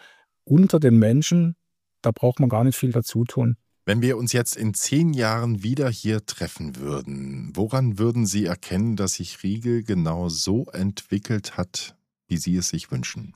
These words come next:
Speaker 1: Ja, das ist jetzt in der Tat eine spannende Frage. Es gibt ja die Standardwünsche, die man hat als Bürgermeister, nämlich gute Infrastruktur, gute Schulen, gute Kitas, ausreichend Plätze. Aber was mir besonders am Herzen liegt, ist einfach dieses Engagement der Menschen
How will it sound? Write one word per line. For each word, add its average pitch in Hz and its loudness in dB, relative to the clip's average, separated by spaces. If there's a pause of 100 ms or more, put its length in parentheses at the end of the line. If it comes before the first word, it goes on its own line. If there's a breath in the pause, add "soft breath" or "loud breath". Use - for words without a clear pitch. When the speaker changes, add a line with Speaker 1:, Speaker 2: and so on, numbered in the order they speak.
(100)
Speaker 1:
Ja, 117 0
das 117 2
ist 127 -2
jetzt - -2 (220 soft breath)
in 147 6
der 160 10
Tat 123 4
eine 139 4
spannende 135 4
Frage. 127 2
Es - -2
gibt - -2
ja 135 4
die 131 6
Standardwünsche, 143 6
die 135 2
man 127 6
hat 120 2
als 120 0
Bürgermeister, 117 2
nämlich 110 0
gute 135 6
Infrastruktur, 127 4 (180)
gute 143 2
Schulen, 127 8
gute 147 0
Kitas, 123 2
ausreichend 139 0
Plätze. 117 0 (840 soft breath)
Aber 127 8
was 135 8
mir 139 12
besonders 151 6
am 131 6
Herzen 127 4
liegt, 139 4
ist 127 -4
einfach 127 2
dieses 123 2
Engagement 123 2
der 156 4
Menschen 139 0